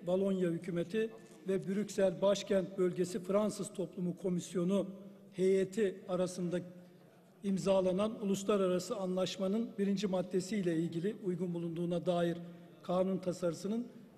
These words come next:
birinci maddesi ile ilgili söz almış bulunuyorum. Sözlerimin başında hepinizi saygıyla selamlıyorum. Yine sözlerimin başında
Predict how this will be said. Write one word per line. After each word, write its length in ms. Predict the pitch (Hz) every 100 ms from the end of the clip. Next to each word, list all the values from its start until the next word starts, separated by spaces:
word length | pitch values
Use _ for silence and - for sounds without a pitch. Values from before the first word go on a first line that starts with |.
| -
birinci 280 | 202 202 202
maddesi 480 | 196 185 190 180 220
ile 200 | 175 165
ilgili 420 | 170 175 196 240 - - -
söz 300 | - 214 190
almış 360 | 190 170 165 -
bulunuyorum. 460 | 170 160 180 226 - - -
Sözlerimin 600 | - 196 170 196 196 185
başında 680 | 185 180 190 175 220 233 - - -
hepinizi 600 | 202 202 180 156 226 - - -
saygıyla 560 | - 190 190 202 196
selamlıyorum. 580 | 202 180 175 160 156 135 - - - - - - - 233
Yine 220 | 247 233
sözlerimin 600 | 247 226 196 220 220 208
başında 680 | 214 - 202 196 240 254